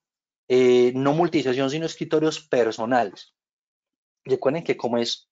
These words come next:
máquina por usuario, es esa máquina para ese usuario y nadie más puede conectarse ahí, existen varios métodos para optimizar el costo. Número uno,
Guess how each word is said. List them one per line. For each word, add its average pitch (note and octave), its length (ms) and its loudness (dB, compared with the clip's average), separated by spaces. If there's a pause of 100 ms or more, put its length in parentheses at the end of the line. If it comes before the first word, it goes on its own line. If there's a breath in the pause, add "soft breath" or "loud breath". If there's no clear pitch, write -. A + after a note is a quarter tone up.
(140)
máquina C#3+ 640 -2
por B2+ 300 0
usuario, A2 600 -2
es G2+ 240 -12
esa B2 220 -2
máquina C3 360 -4
para G#2 140 -6
ese A2+ 100 -2
usuario C#3 280 -2
y A2+ 40 -4
nadie A2 220 -6
más A#2 200 -6
puede A#2+ 180 -4
conectarse A2+ 520 -2
ahí, G#2+ 260 -2 (1600 soft breath)
existen C#3+ 440 0
varios E3 220 4
métodos F3+ 380 2
para B2+ 140 0
optimizar A#2 400 -2
el B2+ 120 2
costo. - 360 -2 (520 soft breath)
Número D#3+ 280 2
uno, F#3 480 4